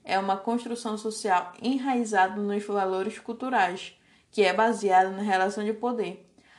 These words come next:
assim como seus papéis sociais. Por fim, temos o reconhecimento da igualdade de trabalho.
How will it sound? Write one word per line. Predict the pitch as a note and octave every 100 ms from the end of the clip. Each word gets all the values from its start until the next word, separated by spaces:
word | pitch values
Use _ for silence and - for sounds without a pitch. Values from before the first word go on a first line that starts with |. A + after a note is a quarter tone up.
| -
assim | F3+ G3+ - B3
como | B3 G#3+ G3+
seus | G#3 G3+ G#3 - _ _
papéis | G#3+ - F#3+ G3+
sociais. | A3+ A3+ C4 G#3+ B3+ - - _
Por | A#3 A#3+
fim, | A#3+ A3+
temos | A3 G3+ G3 F#3+ F#3+
o |
reconhecimento | G3+ G#3+ A#3 C#4+ B3 A#3+ A3 F#3+ F#3+ G3+
da | F#3+
igualdade | F#3+ G3+ F#3 F#3 G3
de | G#3+
trabalho. | G#3+ A3+ A3 F#3+ F3 E3